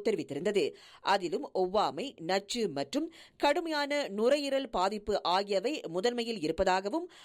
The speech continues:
அந்நிறுவனம் கூறியது. மலேசியாவிலும் இந்நிலைமை, குறிப்பாக பொது சுகாதாரம் பாதிக்காமல் இருக்க மின்னியல் சிகரெட் பயன்பாட்டை உடனடியாக முடக்கும் முயற்சிகளை அரசாங்கம் முன்னெடுக்க வேண்டும் என்றும் அவர்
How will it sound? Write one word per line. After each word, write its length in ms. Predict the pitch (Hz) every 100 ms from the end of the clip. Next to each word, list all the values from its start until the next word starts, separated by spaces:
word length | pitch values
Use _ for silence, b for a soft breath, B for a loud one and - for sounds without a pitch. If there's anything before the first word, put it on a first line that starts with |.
| -
அந்நிறுவனம் 560 | 208 202 285 277 143 135
கூறியது. 580 | 139 143 208 196 131 B B -
மலேசியாவிலும் 760 | 165 185 202 - 180 151 170 294
இந்நிலைமை, 540 | - 170 170 175 214 277
குறிப்பாக 640 | 185 160 160 196 202 - B B
பொது 360 | - 294 302 320
சுகாதாரம் 720 | - 208 233 233 214 220 247
பாதிக்காமல் 640 | 196 185 226 233 220 233 214
இருக்க 400 | 180 180 247 269
மின்னியல் 460 | 175 220 269 277 277
சிகரெட் 440 | 220 226 220 214
பயன்பாட்டை 640 | 175 180 190 185 180 240 B B B
உடனடியாக 720 | 165 196 233 220 220 214 233
முடக்கும் 420 | 202 190 185 190 143
முயற்சிகளை 560 | 170 202 185 160 294 B B -
அரசாங்கம் 680 | 170 220 - 226 220 226
முன்னெடுக்க 540 | 180 208 214 202 185 135
வேண்டும் 380 | 180 220 214 143
என்றும் 400 | 165 170 302 -
அவர் 320 | 208 180